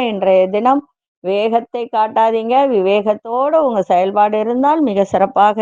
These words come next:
இருக்கும். விநாயகரை வழிபாடு செஞ்சுட்டு போங்க. அதிசய திசை கிழக்கு திசை, அதிசய எண் ஆறாம் எண், அதிர்ஷ்ட நிறம் இளம்பச்சை நிறத்தை பயன்படுத்துங்க.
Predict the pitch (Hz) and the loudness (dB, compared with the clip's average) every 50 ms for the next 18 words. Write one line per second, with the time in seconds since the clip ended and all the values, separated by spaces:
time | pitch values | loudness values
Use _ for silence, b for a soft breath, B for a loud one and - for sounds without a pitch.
0 | 214 214 208 208 - 285 285 294 262 220 196 196 196 196 208 196 214 208 214 208 | 0 0 -2 -2 -2 -2 0 0 0 0 2 2 2 2 2 0 0 0 2 0
1 | 208 208 214 202 214 208 208 202 196 - 202 190 196 202 196 208 277 277 269 208 | 0 0 0 2 2 2 2 0 -2 -6 -6 -6 -6 -8 -4 -4 -4 -2 0 0
2 | 165 143 101 - - - _ b b b b b b _ _ - 208 226 240 294 | 0 0 -2 -6 -10 -12 _ b b b b b b _ _ -2 0 2 2 2
3 | 294 294 - 277 277 262 - 254 240 247 233 214 220 226 233 226 233 226 - 247 | 2 2 2 2 2 2 2 2 2 2 2 0 0 0 0 -2 -2 0 0 2
4 | 254 262 226 208 - 208 202 208 208 214 208 202 202 202 220 226 226 233 247 262 | 2 2 0 0 0 0 0 0 0 2 2 2 4 4 4 2 2 2 0 0
5 | 254 214 180 175 - 196 190 202 208 214 226 214 196 180 190 196 202 196 - 214 | 0 0 0 -2 -2 -4 -4 -2 -2 0 0 0 0 0 0 -2 -4 -4 -4 -4
6 | 202 208 202 196 196 190 - 226 226 240 254 190 185 180 185 180 175 160 220 - | -4 -4 -2 -2 -2 -4 -4 -8 -10 -6 -2 -2 -2 -2 -2 -2 -4 -4 -4 -8
7 | - - 202 | -10 -12 -12